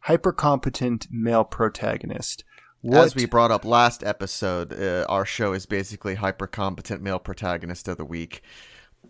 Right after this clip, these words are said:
Speaker 1: Yeah.
Speaker 2: <laughs> Um,
Speaker 1: So which book did you pick out that you think would be a good gift?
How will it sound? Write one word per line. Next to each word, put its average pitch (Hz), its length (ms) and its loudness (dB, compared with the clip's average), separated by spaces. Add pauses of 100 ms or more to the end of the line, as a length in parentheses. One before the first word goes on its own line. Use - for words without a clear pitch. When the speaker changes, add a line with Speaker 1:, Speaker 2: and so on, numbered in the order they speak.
(220)
Speaker 1:
Yeah. 120 500 -2
Speaker 2:
<laughs> - 40 -10
Um, 101 220 -8 (120)
Speaker 1:
So - 280 2
which 135 360 0
book 127 320 2
did 120 160 -4
you 117 120 -4
pick 120 240 -2
out 113 240 0
that 113 100 -12
you 113 100 -6
think 117 200 -6
would 113 100 -6
be 110 160 -4
a 110 40 -6
good 107 420 -2
gift? - 480 -6